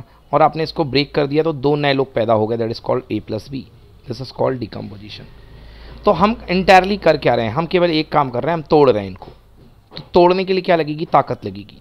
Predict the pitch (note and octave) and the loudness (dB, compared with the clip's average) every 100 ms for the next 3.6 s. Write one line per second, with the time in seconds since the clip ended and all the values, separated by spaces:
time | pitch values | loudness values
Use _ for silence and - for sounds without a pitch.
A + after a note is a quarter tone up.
0 | - D3 D#3 E3 E3 E3+ C#3 C3+ B2 B2 | -4 0 0 -2 -4 -2 -2 -2 -4 -4
1 | A#2+ G2 G#2 A2+ _ _ _ - - - | -6 -6 -12 -16 _ _ _ -10 -6 0
2 | F3 F#3 F#3 G3+ G#3 G3 - E3 F3+ F3+ | 2 2 2 4 2 2 -2 0 0 2
3 | F3 C#3 - C#3+ C#3 D3+ | 2 2 -2 -4 -2 -2